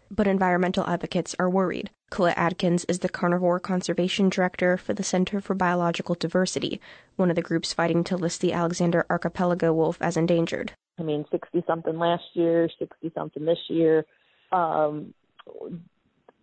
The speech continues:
Speaker 2: they, these wolves are gonna end up on the endangered species list if this type of trapping continues.
Speaker 1: Adkins says her organization would like to see trapping stop on the island altogether, but area trappers have other ideas,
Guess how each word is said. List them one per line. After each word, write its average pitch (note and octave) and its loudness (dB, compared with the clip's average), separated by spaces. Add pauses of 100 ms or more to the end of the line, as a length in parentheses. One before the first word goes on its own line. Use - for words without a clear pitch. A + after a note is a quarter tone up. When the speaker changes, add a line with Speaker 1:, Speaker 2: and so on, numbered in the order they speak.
(160)
Speaker 2:
they, F3+ 0
these A3 2
wolves G3 2
are F#3 2
gonna E3 0
end E3+ 0
up E3 0
on D#3 0
the D#3 0
endangered D3+ -2 (260)
species F#3+ 0
list D3+ 2 (120)
if - 0
this D#3 0
type - -6
of D#3 -4
trapping D3 -4
continues. - -8 (680)
Speaker 1:
Adkins E3+ 0
says E3+ 0
her G3 2
organization F3+ 2
would F#3 2
like F3+ 0
to B3 -2
see A3 -2
trapping F3+ -2
stop F#3 -2
on E3+ 2
the E3 2
island D#3+ 2
altogether, E3+ 0 (260)
but G#3+ 2
area G3 4
trappers F3+ 2
have F#3 0
other F3 2
ideas, F3 2